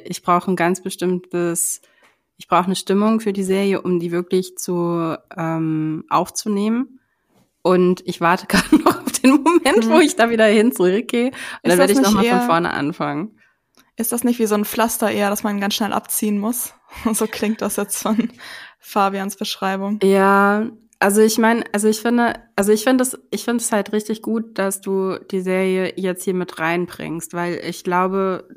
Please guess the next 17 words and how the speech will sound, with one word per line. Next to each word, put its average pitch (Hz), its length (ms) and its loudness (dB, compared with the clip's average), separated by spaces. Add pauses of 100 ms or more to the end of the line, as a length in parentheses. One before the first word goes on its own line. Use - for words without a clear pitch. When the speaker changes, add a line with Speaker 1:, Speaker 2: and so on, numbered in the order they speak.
(160)
Speaker 1:
dass 180 280 -4
solche 180 260 -4
Serien 190 360 -2
wie 175 200 -4
Beef, 220 340 -4
aber 170 320 -2
auch 175 140 -6
solche 175 320 -8
Serien 180 240 -6
wie 170 140 -6
Bear, 196 420 -4 (420)
ähm, 180 800 -2 (380)
oder 202 260 6
eben 180 220 0
auch 175 160 0
Succession, 226 760 -4 (460)
ähm, 185 500 2